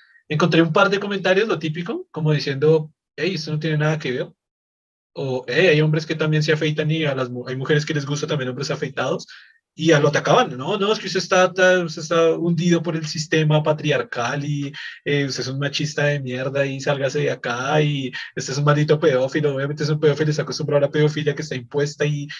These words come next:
y yo, "What?". O sea, esto, yo creo que la reflexión más va por ese lado, es lo que hablamos la vez pasada, ¿no? Lo que yo le decía de que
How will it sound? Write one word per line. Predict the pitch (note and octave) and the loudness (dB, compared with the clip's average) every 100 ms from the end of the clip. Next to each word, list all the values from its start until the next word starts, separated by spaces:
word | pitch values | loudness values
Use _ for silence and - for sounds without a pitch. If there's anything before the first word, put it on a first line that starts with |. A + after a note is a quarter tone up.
| - | -16
y | - | -8
yo, | D#3 | -4
"What?". | C#3 C3 - B3 - | -4 -2 -2 -2 -6
O | F#3+ | -2
sea, | F#3+ | 0
esto, | D#3+ - F#3 G3 G3 - - - - - _ | 0 0 0 0 -2 -8 -18 -18 -20 -20 _
yo | E3+ | 4
creo | F#3 | 6
que | G#3 | 6
la | G#3 | 4
reflexión | G#3+ A3 F#3+ D#3+ | 4 0 0 -2
más | F3 | 0
va | F3+ | 0
por | F#3+ F#3 | 2 0
ese | F3 F#3 | 2 2
lado, | F3+ | 2
es | F3+ | 0
lo | F#3 | -2
que | F#3+ | -2
hablamos | D3+ C#3+ | -2 -2
la | E3+ | 0
vez | D#3+ B2+ | -2 0
pasada, | D#3 A#3+ - | 0 4 4
¿no? | - A#3 | 2 -6
Lo | G#3 | -4
que | E3 | -6
yo | C3+ | -4
le | C#3 | 0
decía | E3 E3 F3 | 0 2 2
de | E3+ | 2
que | E3+ F3+ E3 B2 | 0 -4 -2 -6